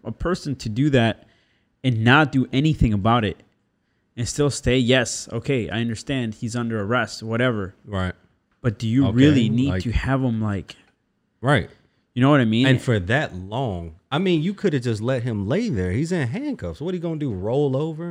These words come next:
Speaker 2: and, like, get up? You know how hard it is to get up when, when you're, like, restrained?
Speaker 1: Right. Or
Speaker 2: You
Speaker 1: just,
Speaker 2: know, it's like
Speaker 1: just being, like, on your, on your belly. Like, it's hard. Like,
Speaker 2: Right.
Speaker 1: yeah, you can't
Speaker 2: Right.
Speaker 1: get up like that. Well, I mean, you kinda can, but
Speaker 2: I mean,
Speaker 1: it will
Speaker 2: it,
Speaker 1: take
Speaker 2: it's
Speaker 1: a
Speaker 2: difficult, you know?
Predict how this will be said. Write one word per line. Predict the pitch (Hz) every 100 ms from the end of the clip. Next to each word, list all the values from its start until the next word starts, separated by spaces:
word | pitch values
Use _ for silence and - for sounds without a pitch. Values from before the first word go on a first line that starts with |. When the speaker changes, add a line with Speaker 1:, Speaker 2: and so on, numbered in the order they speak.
| 151
Speaker 2:
and, | 117
like, | 110 104 92
get | 120 143
up? | 160 - - _
You | 214
know | 277 214
how | 165
hard | 110 170 190
it | 185
is | 190 190 151
to |
get | 127 160 175
up | 175 -
when, | 127 123 117
when | 123 131
you're, | 147
like, | 127 95
restrained? | 104 95 - - 147 160 170 147
Speaker 1:
Right. | 120 175 139 - -
Or | 139
Speaker 2:
You |
Speaker 1:
just, | 135 139
Speaker 2:
know, | 135 -
it's | 135 156
like | 131 113 - -
Speaker 1:
just | 127 120
being, | 156 143
like, | 135 117
on | 120
your, | 113 107
on | 120
your | 104
belly. | 85 151 113 113
Like, | 110 110
it's | 143 -
hard. | 165 143 98
Like, | 107
Speaker 2:
Right. | 110
Speaker 1:
yeah, | 127 98 - -
you | 113
can't | 107 -
Speaker 2:
Right. | 120
Speaker 1:
get | 117
up | 120 104
like | 98
that. | 110 107
Well, | 117
I |
mean, | 117 110
you | 101
kinda | 123 127
can, | - 139 110
but | 98 92 -
Speaker 2:
I | 123
mean, | 110 92 87
Speaker 1:
it | 131
will | 127
Speaker 2:
it, |
Speaker 1:
take | - 127
Speaker 2:
it's | 117
Speaker 1:
a | 110
Speaker 2:
difficult, | 113 - 87 - _ 113
you | 98
know? | 87